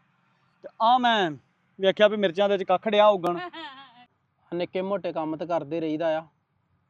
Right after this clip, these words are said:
Speaker 2: ਵੀਰ, ਮੈਂ ਵੀ ਤੁਹਾਨੂੰ ਆਉਂਦਿਆਂ ਕਿਹਾ ਸੀ ਕਿ ਬਾਹਰ ਅੰਦਰ ਵਾਲੇ ਕੰਮ ਜਿਹੜੇ ਆ ਮੇਰੇ ਤੇ ਛੱਡ ਦਿਓ, ਗੋਡੀਆਂ ਗਾਡੀਆਂ ਤਾਂ ਮੈਂ ਕਰ ਹੀ ਲੈਣਾ ਵਾ। ਤੁਸੀਂ ਚਾਰ ਦਿਨ ਆਏ ਜੇ, ਨਿਆਣਿਆਂ ਨਾਲ ਖੇਡ ਮੱਲ ਲਓ, ਫਿਰ ਆਪਣੇ ਕੰਮ ਤੇ ਚੱਲ ਜਾਣਾ ਬਾਹਰ।
Speaker 1: <laughs>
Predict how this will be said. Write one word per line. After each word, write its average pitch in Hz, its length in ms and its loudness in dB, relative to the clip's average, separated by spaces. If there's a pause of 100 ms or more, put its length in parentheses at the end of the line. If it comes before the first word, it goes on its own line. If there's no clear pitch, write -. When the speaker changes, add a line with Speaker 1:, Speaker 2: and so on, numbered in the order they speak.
(340)
Speaker 2:
ਵੀਰ, 220 140 -2
ਮੈਂ 220 160 0
ਵੀ 233 80 -2
ਤੁਹਾਨੂੰ 233 240 4
ਆਉਂਦਿਆਂ 196 260 2
ਕਿਹਾ 185 220 4
ਸੀ 185 120 -6 (880)
ਕਿ 240 120 -2
ਬਾਹਰ 233 440 2
ਅੰਦਰ 240 180 -6
ਵਾਲੇ 233 200 2
ਕੰਮ 220 260 0
ਜਿਹੜੇ 220 220 0
ਆ 240 40 0
ਮੇਰੇ 214 180 0
ਤੇ 202 120 -4
ਛੱਡ 190 220 0
ਦਿਓ, 208 260 2
ਗੋਡੀਆਂ 196 340 -2
ਗਾਡੀਆਂ 196 320 2
ਤਾਂ 202 60 -2
ਮੈਂ 202 120 -2
ਕਰ 175 200 2
ਹੀ 185 60 -4
ਲੈਣਾ 190 280 -4
ਵਾ। 185 160 -8 (360)
ਤੁਸੀਂ 214 140 -2
ਚਾਰ 233 240 6
ਦਿਨ 233 160 0
ਆਏ 226 160 4
ਜੇ, 233 80 -2
ਨਿਆਣਿਆਂ 214 300 0
ਨਾਲ 214 100 -2
ਖੇਡ 196 180 -2
ਮੱਲ 220 220 2
ਲਓ, 208 120 2
ਫਿਰ 196 140 0
ਆਪਣੇ 208 220 0
ਕੰਮ 185 240 -4
ਤੇ 180 100 -6
ਚੱਲ 170 180 -4
ਜਾਣਾ 196 180 -4
ਬਾਹਰ। 170 260 -2 (840)
Speaker 1:
<laughs> 185 440 -12